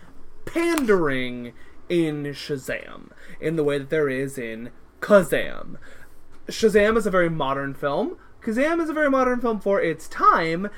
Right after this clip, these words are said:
but it feels like what they're doing with Shazam is that they're trying to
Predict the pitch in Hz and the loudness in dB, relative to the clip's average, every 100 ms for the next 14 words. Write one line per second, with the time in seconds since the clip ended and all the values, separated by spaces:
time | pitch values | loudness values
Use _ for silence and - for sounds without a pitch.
0 | - - 240 - - - - 277 233 - | -12 2 2 2 -4 -18 -10 -10 -10 -10
1 | - 311 359 370 302 - 220 226 226 214 | -2 0 0 -2 -2 -4 0 2 4 2
2 | - 202 202 202 208 190 160 208 247 302 | -2 -6 -4 0 2 2 0 -2 -2 -2
3 | 285 254 214 175 165 185 180 - - - | -2 -2 -2 -4 -2 0 0 -4 -14 -14
4 | - - - - - 330 202 165 147 139 | -12 -12 -12 -8 -2 2 2 2 2 0
5 | 160 - 185 190 165 151 180 180 175 175 | -4 -4 2 2 0 -2 0 2 2 0
6 | - - - - - 190 220 214 262 269 | -4 -14 -18 -20 -4 4 4 4 -2 -2
7 | 302 277 226 | 0 -2 -4